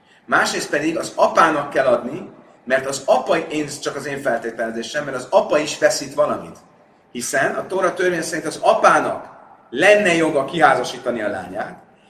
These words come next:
és azzal, hogy ez a férfi megbecslenítette a lányát,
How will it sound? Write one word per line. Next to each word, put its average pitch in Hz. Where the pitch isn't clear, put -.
és -
azzal, -
hogy 135
ez 139
a 143
férfi 196
megbecslenítette 147
a 165
lányát, 190